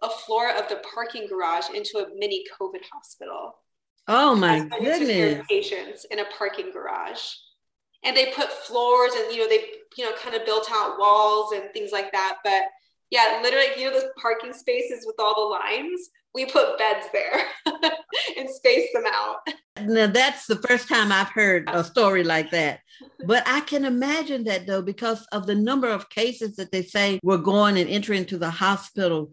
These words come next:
Speaker 2: by the day, by the, by the hour, and not hearing it from, from somebody who's really been there or who's there. Like, you get a mental picture of what you think it might look like,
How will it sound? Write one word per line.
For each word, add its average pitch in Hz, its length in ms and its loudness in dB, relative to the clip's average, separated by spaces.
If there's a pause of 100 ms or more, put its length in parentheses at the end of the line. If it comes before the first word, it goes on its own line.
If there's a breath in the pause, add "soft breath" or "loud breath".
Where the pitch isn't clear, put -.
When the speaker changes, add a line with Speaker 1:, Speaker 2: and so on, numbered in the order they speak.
(300 soft breath)
Speaker 2:
by 202 200 4
the 165 140 4
day, 170 720 4 (280)
by 202 220 4
the, 190 140 0
by 208 260 2
the 208 220 -2
hour, 208 680 -4 (460)
and 240 480 2 (120)
not 226 380 2
hearing 247 400 2
it 220 140 -4
from, 202 140 -6
from 185 200 -4
somebody 208 400 2
who's 190 260 -2
really 202 260 2
been 202 360 -2 (300 soft breath)
there 202 320 4
or 170 100 4
who's 175 360 -2
there. 208 460 -2 (340 soft breath)
Like, 185 220 0
you 277 140 4
get 269 160 2
a 190 80 4
mental 208 460 2
picture 214 380 -2
of 175 120 -2
what 185 220 -6
you 180 60 -6
think 202 280 0
it 214 100 2
might 202 220 2
look 208 220 0
like, 220 340 -2